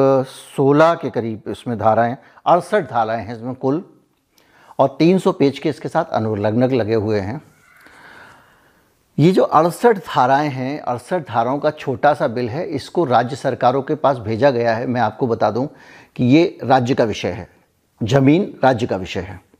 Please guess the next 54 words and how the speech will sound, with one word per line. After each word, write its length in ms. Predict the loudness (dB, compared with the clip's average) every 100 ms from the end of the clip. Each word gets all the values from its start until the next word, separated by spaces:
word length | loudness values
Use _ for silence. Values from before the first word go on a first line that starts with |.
| _ _ _
इसको 260 | -2 2 4
राज्य 280 | 4 2 0
सरकारों 400 | 0 2 0 0
के 80 | -2
पास 260 | -2 -2
भेजा 240 | -4 -4 -2
गया, 220 | 2 2
और 80 | 2
राज्य 240 | 0 -2
सरकारों 440 | -4 0 2 2 0
को 100 | -6
भेजने 440 | -6 -6 -2 0
के 80 | 0
साथ 160 | -2 0
ये 100 | 2
भी 120 | 2 4
कहा 240 | 4 2
गया 180 | 0 -2
है 360 | -2 -6 -8 _ _ _ _ _ _ -8
कि 80 | 0
ये 180 | 4
जो 140 | 6 4
बिल 240 | 6 4
है 140 | 2 -4
ना, 160 | -8 -12 _ _ _ _ _ _ -2
इस 220 | 2 2 0
बिल 220 | -2 -2
के 180 | 0 2
अंदर 260 | 2 2
आपकी 320 | 2 0 -2
अगर 200 | -2 0
कोई 220 | 0 -2 0
राय 220 | 0 0
हो 140 | -2
तो 120 | -4
इतने 360 | -6 -4 0 2
दिनों 260 | 2 2 2
के 80 |
अंदर 260 | 2 2 0
भेज 240 | 0 -2
दें, 240 | 0 0 -2 -6 _ _ _ _ _ -4
वरना 320 | 2 4 6
इसे 240 | 4 2 -2
मान्य 520 | 0 2 2 2 0
मान 180 | 0 -2
लिया 220 | -4 -4
जाएगा। 360 | -4 -6 -4 -4
ये 200 | 0 0
है 160 | 0
डेमोक्रेसी 580 | 0 -2 -2 -2 0 2
और 120 | 2
फेडरलिज्म 640 | 2 0 0 0 -2 -2 -2
की 120 | -2
बात। 360 | 0 0 0